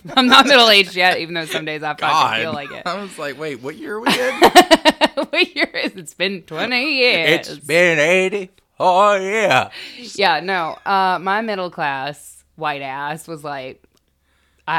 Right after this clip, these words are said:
Speaker 1: have to buy this <laughs> now." So I literally saw the ad. <laughs> It's the only thing I've ever done like that. I saw the ad and I clicked on it and I was like, "Purchase."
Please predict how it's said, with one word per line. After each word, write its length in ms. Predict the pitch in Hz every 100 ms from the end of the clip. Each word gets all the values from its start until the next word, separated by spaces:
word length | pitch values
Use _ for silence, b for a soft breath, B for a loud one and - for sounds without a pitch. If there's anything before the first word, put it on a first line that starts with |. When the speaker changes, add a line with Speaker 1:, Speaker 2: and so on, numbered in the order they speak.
| 165
Speaker 1:
have 100 | 185
to 100 | 185
buy 220 | 190 262
this 280 | 175 165 -
<laughs> 20 |
now." 260 | 262 262 - -
So 160 | 285 285
I 200 | 247 277
literally 500 | 254 254 302 269 226
saw 280 | - 185 190
the 100 | 208
ad. 340 | 170 185 247 - B
<laughs> 180 | B -
It's 360 | 269 285 233
the 80 | -
only 180 | 240 302
thing 140 | 349 240
I've 60 | 175
ever 180 | 175 190
done 220 | 170 170
like 180 | 156 139
that. 200 | 143 - B B
I 100 | 170
saw 260 | 180 190 185
the 80 |
ad 240 | 165 156 180
and 60 | 160
I 60 |
clicked 280 | 147 175 165
on 140 | 185
it 40 | 202
and 100 | 180
I 40 |
was 140 | 151 143
like, 320 | 135 131 _ _ _ _ -
"Purchase." 640 | 180 180 147 - -